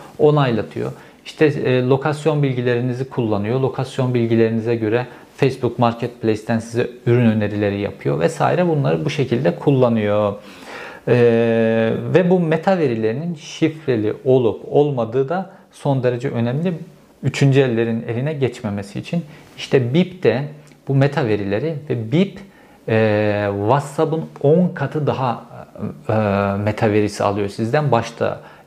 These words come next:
imzaladığınız, başta okey dediğiniz sözleşme nedeniyle çok çok çok daha detaylı meta verileri alıyor ve bunları depoluyor ve iki yıl süreyle bunları depoluyor ve devlet herhangi bir şekilde bunları benden isterse bunları da vereceğini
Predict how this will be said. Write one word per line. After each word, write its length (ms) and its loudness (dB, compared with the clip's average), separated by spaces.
imzaladığınız, 760 0
başta 260 -2
okey 460 -2
dediğiniz 320 -6
sözleşme 680 -2
nedeniyle 480 -2
çok 360 0
çok 220 0
çok 240 -2
daha 260 0
detaylı 380 -2
meta 320 -6
verileri 360 -4
alıyor 400 2
ve 140 4
bunları 500 0
depoluyor 540 2
ve 100 2
iki 460 -4
yıl 420 4
süreyle 600 0
bunları 500 -2
depoluyor 560 2
ve 200 4
devlet 360 0
herhangi 420 -2
bir 60 -12
şekilde 500 -2
bunları 760 0
benden 320 2
isterse 480 0
bunları 280 0
da 160 2
vereceğini 640 0